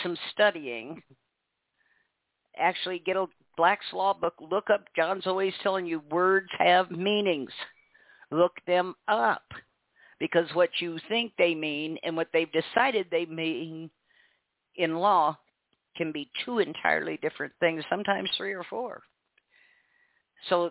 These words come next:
these are things you, you need to be aware of. With all of that said, I want to bring on my co-host this evening, John LaCrone. And John, can you please lay this out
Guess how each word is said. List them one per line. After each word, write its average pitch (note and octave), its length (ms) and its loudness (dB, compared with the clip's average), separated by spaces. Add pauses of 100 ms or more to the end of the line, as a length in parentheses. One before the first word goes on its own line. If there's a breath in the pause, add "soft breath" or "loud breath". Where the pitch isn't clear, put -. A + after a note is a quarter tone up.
these A#3 220 -2
are A#3 160 -2
things F#3 260 -4
you, E3+ 320 -4 (100)
you D#3+ 120 -10
need E3 220 0
to D#3+ 80 -4
be D#3+ 120 2
aware D#3+ 320 6
of. G2+ 100 2 (560 loud breath)
With A#3 220 4
all A#3+ 300 0
of B2+ 80 -12
that A#2+ 240 -6 (160)
said, B2+ 260 -6 (1400 soft breath)
I D#3 40 -10
want D#3 120 -4
to D3+ 60 -8
bring E3 180 -2
on D#3 140 -2
my C#3 80 -8
co-host E3 540 -2
this C#3+ 200 -10
evening, D#3+ 400 -6
John D3 240 -2
LaCrone. E3 500 -8 (640 loud breath)
And D3 200 2
John, G3+ 420 4 (960 soft breath)
can D3 160 2
you D#3 140 0
please F3+ 640 4 (340)
lay F3 220 4
this E3+ 240 0
out E3 220 2